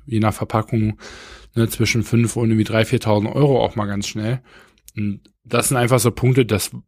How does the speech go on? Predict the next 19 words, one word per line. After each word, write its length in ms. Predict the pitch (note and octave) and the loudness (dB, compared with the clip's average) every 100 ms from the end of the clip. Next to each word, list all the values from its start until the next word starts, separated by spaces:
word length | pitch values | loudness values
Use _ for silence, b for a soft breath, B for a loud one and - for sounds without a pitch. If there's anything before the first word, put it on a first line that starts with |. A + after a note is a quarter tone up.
| _ | _
weiß 360 | G2+ G#2 C3 E3 | 2 4 4 4
man 100 | D#3 | 4
nicht, 180 | D3 | 4
wenn 140 | C3 B2+ | 0 0
man 160 | B2 | 0
nicht 180 | A#2+ A2+ | -2 -2
aus 160 | A#2 - | -4 -4
der 80 | A#2+ | -4
Industrie 400 | A2+ G#2 - A2+ | -4 -4 -6 -10
kommt 320 | - A2+ B2+ | -6 -4 -2
oder 160 | A2+ | -2
das 220 | G#2+ G#2+ - | -2 -4 -6
nicht 120 | A2 | -6
schon 180 | A2+ G2+ | -4 -4
ein 20 | |
paar 180 | A2+ A2+ | -4 -2
Mal 140 | G#2+ | -4
gemacht 420 | G#2 G#2+ A2+ - | -2 -2 -2 -4
hat. 180 | C#3+ C#3+ | -8 -8